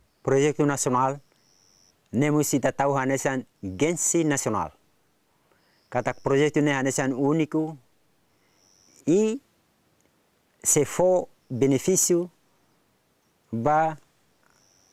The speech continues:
comunidade ya... curto prazo e longo prazo. Projeto idane hanesan meida bahira sai realidade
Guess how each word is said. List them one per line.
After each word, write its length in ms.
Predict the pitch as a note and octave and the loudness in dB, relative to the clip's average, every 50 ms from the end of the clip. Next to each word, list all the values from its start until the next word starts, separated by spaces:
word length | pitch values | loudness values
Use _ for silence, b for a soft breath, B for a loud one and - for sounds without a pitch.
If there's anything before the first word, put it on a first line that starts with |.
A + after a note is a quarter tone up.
| _ _ _ _ _ _ _ _ _ _ _ _ _ _ _ _ | _ _ _ _ _ _ _ _ _ _ _ _ _ _ _ _
comunidade 760 | - C#3 C#3 C#3 C3+ C3 B2 C#3 C#3+ C#3 C#3+ D3+ D3 C#3 - - _ _ _ _ _ _ _ _ - | 0 2 4 4 4 4 2 2 0 2 2 2 2 0 -2 -8 _ _ _ _ _ _ _ _ -2
ya... 300 | C3 C#3 C#3+ C#3 - - - _ _ _ _ _ _ _ _ _ _ _ _ _ _ _ _ _ _ _ _ _ _ _ _ _ | 0 2 2 2 0 -4 -8 _ _ _ _ _ _ _ _ _ _ _ _ _ _ _ _ _ _ _ _ _ _ _ _ _
curto 300 | - E3+ F3 - F3 D3+ | 0 0 2 2 0 0
prazo 560 | - D#3 D#3 D#3 D#3+ D#3 D3+ D#3+ D#3 D3+ - - - | 2 2 2 2 2 2 0 0 0 -2 -4 -6 -2
e 300 | B2 B2 A#2+ A#2 A2 G2 G2 | 0 2 4 4 2 2 2
longo 260 | B2+ C3+ C#3 C#3+ C3+ | 2 2 2 2 0
prazo. 440 | - - A2 G#2+ G2+ E2 F#2 F2+ F2 F2+ _ _ _ _ _ _ _ _ _ _ _ _ _ _ _ _ - | -2 -2 -2 -2 -2 -4 -6 -10 -12 -14 _ _ _ _ _ _ _ _ _ _ _ _ _ _ _ _ -4
Projeto 460 | D3+ D3+ D#3 D#3+ F#3 G#3+ G#3 - G#3+ | -2 0 2 2 2 0 2 2 2
idane 440 | G3 F3+ F3 E3 F3+ G3 G3 G3+ F3+ - _ _ _ _ _ _ _ _ _ _ _ _ _ _ _ _ _ _ _ - - | 2 2 2 2 2 0 -2 -4 -6 -12 _ _ _ _ _ _ _ _ _ _ _ _ _ _ _ _ _ _ _ -20 -10
hanesan 640 | - - C#3+ D3 E3+ F3 - - F3+ F3 F3+ F3+ E3 - _ _ _ _ _ _ _ _ _ - | -6 -4 -2 0 0 0 0 0 0 0 0 -2 -6 -8 _ _ _ _ _ _ _ _ _ -2
meida 760 | - D#3 F3+ F#3 F#3 F3+ F3+ F3+ E3+ D3 C3+ A#2+ A2+ B2 - _ _ _ _ _ _ _ _ _ _ _ _ _ _ _ | 0 2 2 4 4 4 4 4 2 2 0 0 -2 -6 -10 _ _ _ _ _ _ _ _ _ _ _ _ _ _ _
bahira 440 | - A#2 C#3 C#3+ D#3 E3+ F3 D#3+ C#3+ | -2 -2 0 2 2 2 2 2 2
sai 320 | - - - - B3 B3 A#3 | 2 0 0 2 2 2 2
realidade 720 | G#3+ G#3 F#3+ F#3 F3+ F3 D#3+ F3 F3 F3 F3+ F3 F3 E3+ | 2 2 2 2 2 2 2 2 2 2 0 -2 -4 -6